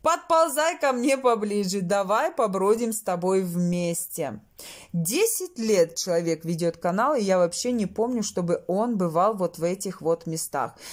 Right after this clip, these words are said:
Где-то тут, вот он сказал, рядом Маська похоронена. Но вот что стоило несколько шагов пройти и показать вот, вот эту вот всю свою красоту? Сидьма сидит в четырёх стенах.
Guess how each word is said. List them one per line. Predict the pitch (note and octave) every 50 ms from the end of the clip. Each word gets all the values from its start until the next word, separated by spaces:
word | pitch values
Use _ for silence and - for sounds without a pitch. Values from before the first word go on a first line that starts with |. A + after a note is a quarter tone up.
| - - -
Где-то | G3+ G#3+ G#3 - F4 G#4 G#4 G#4 C4+ A#3
тут, | A3+ - D#4 F#4 F4+
вот | B3+ A#3 A#3 A#3
он | G#3+ G3+
сказал, | G3+ - A3 G#3+ G3 A3 G#3 G3+ G3
рядом | F#3 G3 G#3+ A#3+ D4 D4+ B3 A3+ G#3 F#3+ F#3 F#3 F#3 F#3 F3+ F3 F3
Маська | F3 E3+ E3+ F#3 A#3+ D4 C#4+ - - - A3
похоронена. | G#3+ G#3+ G3+ G3 - G#3 G3+ G3 F#3+ F#3+ F#3 F3 E3+ E3+ D#3 - - -
Но | F#3+ G3 G3+
вот | G3 F#3+
что | - - - - A#3+ A3+
стоило | A3 A3 - - G3+ G3 F#3+ F3+ F3 F3 E3+
несколько | F3 F3 F3+ E3+ E3+ - - D#3+ - - D#3+
шагов | E3+ - - D#3+ D#3+ D#3+ D#3+ D#3 -
пройти | - E3+ E3+ E3 D#3+ - - B3 D4 F4 F4+ - _ _ -
и | G3 F#3+
показать | G3 E3 D#3 D#3 - E3 D#3+ D#3 E3+ F#3+ A#3 B3 - -
вот, | D#3 E3 F#3+ G3+ G3 - - _ - - - _ _ -
вот | F3 F3 E3 -
эту | G#3+ A#3+ A#3 G3+
вот | E3+ D#3 E3+ F3+ -
всю | - - - - - - G#3 A3 A3
свою | - - - E3 D#3 D3+ D#3+ F#3
красоту? | F#3+ - F3+ F3 E3+ - - E3+ E3 - D#3 D3
Сидьма | - - - - - - - E4+ F#4 F4+ D#4+ A3 A3 A3 G#3+ F#3+ F3+
сидит | F3 - - F3+ E3+ E3 A3 C#4 D4+ -
в | -
четырёх | - - G3 F3+ - F3+ E3+ F3+ G3 G3+ -
стенах. | - - - - - E3+ F3 E3+ D#3 C#3+ - - -